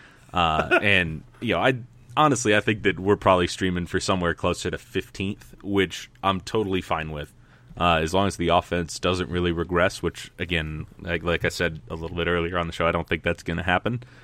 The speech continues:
Speaker 1: I think that fifteenth is fine. Uh, I just don't have the confidence yet in our cornerbacks. Um, like, that's, that is really where I struggle.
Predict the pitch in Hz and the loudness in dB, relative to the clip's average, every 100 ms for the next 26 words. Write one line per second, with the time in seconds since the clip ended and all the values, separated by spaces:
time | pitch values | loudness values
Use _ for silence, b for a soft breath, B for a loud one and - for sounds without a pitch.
0 | b b b 92 107 101 131 170 - 185 | b b b -2 -2 -2 -2 -4 -4 -2
1 | 180 160 - 147 110 - b b b 87 | -2 -2 -2 -2 -2 -6 b b b -2
2 | 85 80 - _ 101 104 104 113 113 92 | 0 0 -4 _ -2 -2 0 0 0 2
3 | 98 90 - 87 87 95 92 85 87 - | 0 0 -2 -2 -2 -4 -4 -2 -2 -2
4 | - - 92 90 - 90 98 101 104 113 | -6 -10 -4 -4 -4 -4 -2 -2 -4 -6
5 | - - - 87 82 80 76 - _ 95 | -14 -16 -8 -4 -2 -2 -6 -14 _ -8
6 | 95 87 85 107 - 107 98 87 85 85 | -4 -2 0 -2 0 0 2 0 0 -2
7 | 82 78 80 78 - 82 78 | -2 -2 -2 -2 -2 -4 -4